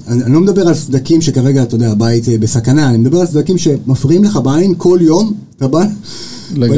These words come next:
Speaker 1: בנית בית חדש, ואתה רואה סדק מול העיניים.
Speaker 2: אז זה באס, זה חוזר כל שנה, ו-, וזה באס לתקן,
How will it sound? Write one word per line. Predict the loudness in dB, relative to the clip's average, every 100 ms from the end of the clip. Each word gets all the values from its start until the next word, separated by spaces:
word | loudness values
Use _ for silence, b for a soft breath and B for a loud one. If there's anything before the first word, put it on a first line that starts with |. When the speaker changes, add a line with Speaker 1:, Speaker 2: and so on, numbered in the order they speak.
| 2
Speaker 1:
בנית | 4
בית | 2 2
חדש, | 2 2 2 0 -4 0
ואתה | 0 2
רואה | 2 2
סדק | 2 0 0
מול | 0
העיניים. | 2 2 0 -2 -6 -14 -20 _ -6
Speaker 2:
אז | -2
זה | 0
באס, | 0 0 -2
זה | -2 0
חוזר | 0 0 -2
כל | -2 -2
שנה, | 0 2 2
ו-, | 0 -2 -2 -6 -4
וזה | -2 0
באס | 0 -2
לתקן, | -4 -6 -4 -2 0